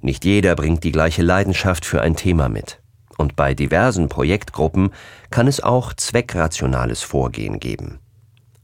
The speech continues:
Und so sind auch ehrliche Bekenntnisse, sich auf den Prozess einzulassen, absolut legitim. Die aber braucht man.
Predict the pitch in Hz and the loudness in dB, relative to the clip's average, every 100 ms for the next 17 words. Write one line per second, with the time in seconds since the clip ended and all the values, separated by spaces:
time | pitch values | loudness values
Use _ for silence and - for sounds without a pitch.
0 | _ 98 95 - 98 104 117 - 110 120 | _ 2 4 2 2 2 2 2 2 0
1 | - - 104 123 127 113 90 82 143 - | -2 2 4 2 2 0 0 0 0 2
2 | 95 - 107 117 - - - 113 - 101 | 0 2 2 0 -6 -6 -2 0 0 0
3 | - 82 - 80 - 120 - - 107 113 | 0 0 0 -2 0 0 0 0 0 0
4 | 98 87 87 92 87 85 - 90 - - | 2 2 2 2 0 -2 -4 -2 -2 -2
5 | 71 69 67 69 - 113 78 64 - - | -2 -2 -2 -4 -2 2 2 0 -6 -20
6 | _ _ _ _ _ - 98 85 80 - | _ _ _ _ _ -8 -2 0 0 0
7 | 80 71 80 101 78 - - - | -2 0 0 0 0 -6 -8 -12